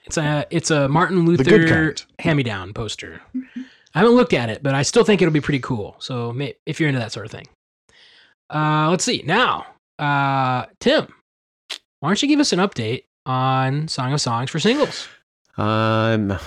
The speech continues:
Speaker 3: yeah, so last week I worked on chapter six and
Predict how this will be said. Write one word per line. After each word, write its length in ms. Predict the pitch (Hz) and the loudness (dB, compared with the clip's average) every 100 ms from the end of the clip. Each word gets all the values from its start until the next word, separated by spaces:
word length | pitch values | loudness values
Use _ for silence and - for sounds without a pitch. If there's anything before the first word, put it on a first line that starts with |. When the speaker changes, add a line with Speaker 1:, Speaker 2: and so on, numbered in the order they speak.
| - | -2
Speaker 3:
yeah, 240 | 120 90 | 0 0
so 420 | 80 - 104 104 | -4 0 2 2
last 300 | 104 101 - | 2 0 0
week 160 | 110 98 | -2 0
I 500 | 98 95 98 98 92 - - - _ - - | 0 0 0 0 -2 -6 -20 -20 _ -20 -6
worked 240 | 101 92 90 | -4 -2 -4
on 100 | 92 | -4
chapter 340 | 101 92 92 | -4 -6 -6
six 440 | - 110 - - - | -4 -4 -4 -12 -12
and 480 | - 87 85 85 85 | -8 -6 -4 -4 -6